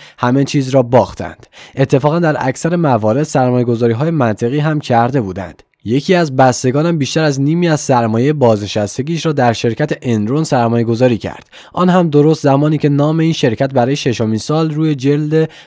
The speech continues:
مجلهٔ فوربس آمد و تبلیغ‌ها گفتند که یکی از مطمئن‌ترین شرکت‌های آمریکایی است. خرید سهام این شرکت اصلاً ریسکدار یا غیر منطقی نبود،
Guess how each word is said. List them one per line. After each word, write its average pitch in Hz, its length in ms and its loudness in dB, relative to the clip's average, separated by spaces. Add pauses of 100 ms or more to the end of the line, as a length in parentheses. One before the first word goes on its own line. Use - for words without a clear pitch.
مجلهٔ 113 600 0
فوربس 147 520 0
آمد 107 500 -2 (280)
و 180 40 -2
تبلیغ‌ها 165 580 2
گفتند 175 360 0
که 147 100 0
یکی 147 300 0
از 143 160 0
مطمئن‌ترین 117 640 0
شرکت‌های 135 480 -2
آمریکایی 110 720 0
است. - 340 -14 (340)
خرید 127 320 0
سهام 131 340 0
این 147 220 0
شرکت 151 440 -2
اصلاً 139 480 -2
ریسکدار 135 560 -2
یا 151 60 0
غیر 110 320 0
منطقی 104 580 -2
نبود، 95 420 -6